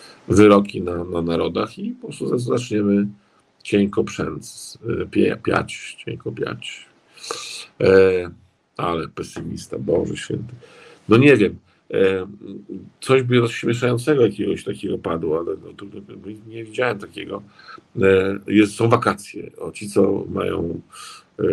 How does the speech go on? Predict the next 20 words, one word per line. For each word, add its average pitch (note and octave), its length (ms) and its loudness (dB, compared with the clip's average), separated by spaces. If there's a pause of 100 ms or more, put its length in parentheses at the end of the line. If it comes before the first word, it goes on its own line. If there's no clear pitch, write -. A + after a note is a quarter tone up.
(260)
do F2 200 -2
szkoły A2+ 340 6
chodzą, G#2+ 260 4
to G#2+ 100 -4
mu G2+ 100 -4
nie G2 120 -2
muszą F2 240 -8
chodzić. - 520 -10 (580)
E, F2+ 340 2
rodzice G2+ 360 2
nie F#2+ 60 -6
muszą G2 200 2
odwozić, F#2 720 2 (500)
ale F2+ 160 -4
muszą - 220 -4
trzymać F2+ 280 -4
bachora F2 360 -2
w E2+ 60 -8
domu E2+ 320 -2
i, - 220 -6